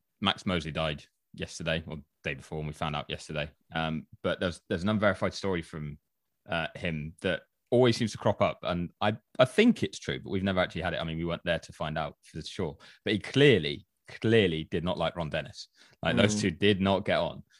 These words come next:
Speaker 1: But when there was the whole Spygate scandal and there was the hundred million dollar fine, uh, allegedly what Max said to Ron was, uh,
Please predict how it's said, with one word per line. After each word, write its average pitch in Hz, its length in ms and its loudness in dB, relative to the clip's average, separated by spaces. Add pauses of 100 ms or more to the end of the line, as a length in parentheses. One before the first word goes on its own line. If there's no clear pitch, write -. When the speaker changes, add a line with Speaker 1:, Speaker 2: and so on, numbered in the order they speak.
(280)
Speaker 1:
But 95 160 0
when 104 140 6
there 104 80 6
was 95 80 0
the 101 60 0
whole 98 120 0
Spygate 123 500 6
scandal 76 480 -6
and 87 100 -2
there 85 120 0
was - 140 -6
the 87 100 0
hundred 85 280 -2
million 85 380 -2 (200)
dollar 80 180 -2
fine, 80 460 0 (720)
uh, 85 260 4 (200)
allegedly 98 880 2 (260)
what 95 180 -2
Max 95 320 0
said 87 300 0
to 87 120 -8
Ron 78 380 2
was, 82 380 -2 (440)
uh, 87 200 2